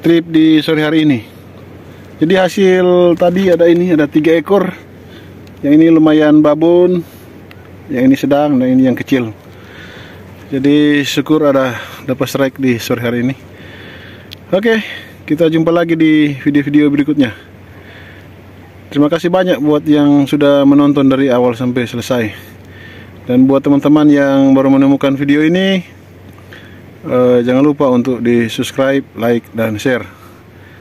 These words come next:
Tekan notifikasi loncengnya supaya ada pemberitahuan setiap video-video terbaru dari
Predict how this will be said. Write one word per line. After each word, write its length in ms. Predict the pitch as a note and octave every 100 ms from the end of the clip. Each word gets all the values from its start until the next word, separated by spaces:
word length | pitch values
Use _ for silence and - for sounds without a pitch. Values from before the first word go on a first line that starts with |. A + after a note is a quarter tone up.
| - -
Tekan 480 | C3+ C#3 F#3 F#3 F3+
notifikasi 640 | F3 E3+ F3 F3 E3+ F3+
loncengnya 640 | E3+ E3 F3 F3+ G#3+ A3 -
supaya 800 | - C3 B2 B2 B2 B2+ B2+ A#2 - - - - - - - - - - - - -
ada 480 | A#2+ B2+ C3+ B2+ B2+
pemberitahuan 800 | B2 C3+ C3 B2 C#3 D#3+ D3 A#2+ A2 - -
setiap 640 | - B2+ B2+ C3+ B2+ B2 A#2+ -
video-video 480 | - B2+ C3 B2 C3
terbaru 400 | B2 B2 B2+ B2
dari 400 | A#2 A#2 G#2+ G2